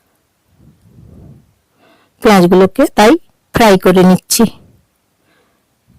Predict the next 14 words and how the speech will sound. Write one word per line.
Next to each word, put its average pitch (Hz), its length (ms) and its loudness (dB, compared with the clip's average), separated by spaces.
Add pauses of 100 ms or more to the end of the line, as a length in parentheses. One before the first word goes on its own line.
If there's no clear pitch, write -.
(1600)
এইভাবে। 202 460 2 (520)
এই 202 60 0
যে 214 180 2
হয়ে 196 260 2
গেছে 214 240 -2 (260)
পেঁয়াজগুলো 208 500 0 (160)
ভাজা, 202 260 2 (840)
মশলা 233 440 0
দিচ্ছি, - 320 -2 (2250)
কষে 254 300 -2
নিচ্ছি 233 280 -2 (100)
এখন 294 160 0 (100)
মশলা 247 340 0 (920)
পেঁয়াজ 208 280 2